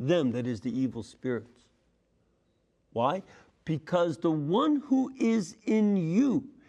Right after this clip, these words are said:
is greater than the one who's in the world."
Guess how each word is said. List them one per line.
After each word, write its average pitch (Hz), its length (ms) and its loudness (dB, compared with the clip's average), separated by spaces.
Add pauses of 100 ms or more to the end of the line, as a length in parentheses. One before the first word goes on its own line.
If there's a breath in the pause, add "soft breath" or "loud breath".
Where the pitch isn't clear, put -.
(160 soft breath)
is 185 240 2
greater 160 580 0 (160)
than 147 160 2
the 147 80 2
one 156 360 0
who's 151 320 -2
in 151 260 0
the 139 80 0
world." 139 400 0